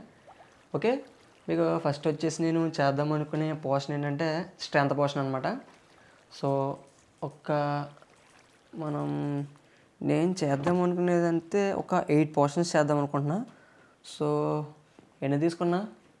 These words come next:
ఒకసారి చూద్దాం. One, two, three, four, five, six, seven అయితే తీసుకున్నా, ఇంకొకటి తీసుకుందాం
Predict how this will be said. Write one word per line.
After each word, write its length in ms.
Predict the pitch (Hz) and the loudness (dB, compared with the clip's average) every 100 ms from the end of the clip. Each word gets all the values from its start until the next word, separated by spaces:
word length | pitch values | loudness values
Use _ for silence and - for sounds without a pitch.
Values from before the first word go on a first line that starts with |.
| _ _ _ _ | _ _ _ _
ఒకసారి 300 | - 143 143 143 | -12 -6 -6 -4
చూద్దాం. 300 | 143 139 180 190 - _ _ _ _ _ _ _ _ _ _ _ _ _ _ _ - | -4 -4 -6 -10 -20 _ _ _ _ _ _ _ _ _ _ _ _ _ _ _ -8
One, 140 | 151 156 | -6 -6
two, 80 | 160 156 | -8 -8
three, 160 | 165 190 196 202 185 - _ _ _ _ | -4 -4 -4 -8 -12 -20 _ _ _ _
four, 260 | - 151 151 151 | -6 -4 -4 -4
five, 300 | 143 139 139 139 - | -2 -2 -2 -6 -10
six, 240 | 180 - - | -16 -6 0
seven 200 | 143 143 | 2 2
అయితే 120 | 151 151 | -2 -4
తీసుకున్నా, 240 | 147 151 151 | -6 -6 -4
ఇంకొకటి 220 | 143 139 | -2 -2
తీసుకుందాం 360 | 135 156 156 | -4 -4 -6